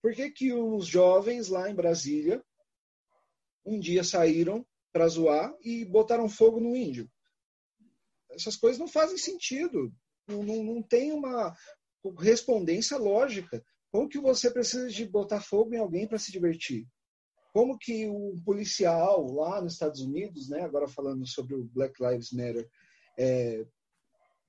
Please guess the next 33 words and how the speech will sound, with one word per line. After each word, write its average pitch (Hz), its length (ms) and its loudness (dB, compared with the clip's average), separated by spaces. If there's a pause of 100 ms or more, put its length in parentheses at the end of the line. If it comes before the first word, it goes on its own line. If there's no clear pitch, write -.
(220)
ele 220 380 -2 (540)
vai 214 220 4
prender 226 440 4
uma 240 180 0
pessoa, 180 680 4
né, 175 380 -4 (380)
e, 131 480 -8
e, 175 300 -10
e 185 80 4
a 240 100 4
prisão 202 480 -2
já 202 120 0
era 202 200 2
algo 233 140 0
questionável 190 760 -2
e 202 60 2
acaba 214 420 -2
asfixiando 233 580 -4
a 214 60 -10
pessoa. 190 420 -2 (300)
Foram 240 300 2 (200)
nove 220 600 2
minutos 294 560 -2
asfixiando 262 640 -6
o 262 40 -16
cara. 214 380 -2 (680)
Né? 196 360 2
É, 175 220 8
é 196 60 6
uma 220 220 2
coisa 214 240 2
assim, 202 480 -4 (160)
não 277 320 0